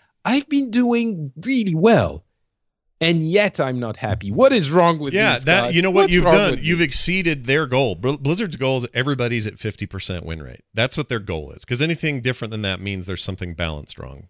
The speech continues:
Speaker 2: And, and that's also per
Speaker 1: Yeah.
Speaker 2: character. Like, they, the character balances that way. They wanna do that with heroes. If a character's showing that's only forty percent win rate, there's something wrong. They need to buff him. If they're showing a sixty-eight percent win rate for that character, they need to, to, to nerf it. So, so it's not, they're no stranger to this.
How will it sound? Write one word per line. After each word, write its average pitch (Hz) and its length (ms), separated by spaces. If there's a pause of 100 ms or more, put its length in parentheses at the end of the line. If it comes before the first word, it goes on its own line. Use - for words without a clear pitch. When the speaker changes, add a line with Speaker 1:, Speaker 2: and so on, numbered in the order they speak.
(140)
Speaker 2:
And, 107 160
and 139 180
that's 143 160
also 139 300
per 107 140
Speaker 1:
Yeah. - 100
Speaker 2:
character. 90 360
Like, 78 200
they, 90 160
the 95 180
character 104 340
balances 90 420
that 87 200
way. 87 180
They 85 100
wanna 82 180
do 82 100
that 80 120
with 78 100
heroes. 98 320 (240)
If 98 100
a 101 40
character's 110 380
showing 104 320
that's 95 180
only 95 160
forty 95 280
percent 92 360
win 87 180
rate, 85 180
there's 87 180
something 82 280
wrong. 82 180
They 82 120
need 85 160
to 80 60
buff 76 220
him. 69 160 (300)
If 87 100
they're 92 100
showing 98 320
a 92 40
sixty-eight 92 500
percent 90 320
win 85 180
rate 82 220
for - 80
that 80 140
character, 80 340
they 80 160
need 80 60 (280)
to, - 120
to, 76 160
to - 160
nerf 78 240
it. - 100 (460)
So, 107 320
so 127 160
it's - 120
not, 151 200
they're 160 160
no 151 100
stranger 117 400
to 82 80
this. 76 240